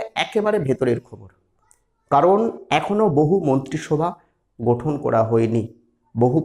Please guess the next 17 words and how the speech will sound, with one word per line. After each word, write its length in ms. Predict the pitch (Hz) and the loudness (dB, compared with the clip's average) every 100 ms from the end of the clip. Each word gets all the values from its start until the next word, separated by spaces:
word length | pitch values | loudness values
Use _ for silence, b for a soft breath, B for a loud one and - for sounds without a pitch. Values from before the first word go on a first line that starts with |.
| - | 0
পদ 140 | 123 | -2
বাকি 320 | 120 107 101 120 | 0 -2 -2 -2
রয়েছে। 360 | 107 113 - 302 302 B B B - | 2 0 0 -4 -6 B B B -4
আগে 180 | 113 117 | 0 0
স্পিকার 480 | - - 127 123 117 | -2 -6 -2 0 2
নির্বাচন 440 | 113 110 113 127 | 0 0 -2 -2
হবে 160 | 127 123 | -4 -4
কালকে, 360 | - 117 117 240 - B B _ | 0 -2 0 -2 -2 B B _
তারপরে 340 | - 110 - 208 - | -2 -2 -2 -4 0
আরও 180 | 107 107 | 0 0
মন্ত্রিসভা 600 | 107 104 - 110 123 117 | 0 -4 -8 -10 -4 -4
গঠন 280 | 107 110 110 | -4 -8 -6
হবে। 160 | 110 165 - _ _ _ _ | -6 -6 -10 _ _ _ _
বিভিন্ন 220 | 160 202 202 | 0 2 2
জায়গা 300 | 147 143 156 | 2 2 2
রয়েছে, 360 | 131 120 117 - - _ _ _ | 4 2 0 -8 -18 _ _ _
বিভিন্ন 260 | 131 156 | 2 2